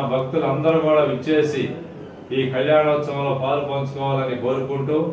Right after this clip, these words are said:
అలాగే ప్రత్యేకంగా ఈ సంవత్సరం అమావాస్య శుక్రవారం ఒక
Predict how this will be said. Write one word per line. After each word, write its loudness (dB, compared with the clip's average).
అలాగే 4
ప్రత్యేకంగా 0
ఈ -2
సంవత్సరం -2
అమావాస్య 4
శుక్రవారం 2
ఒక 0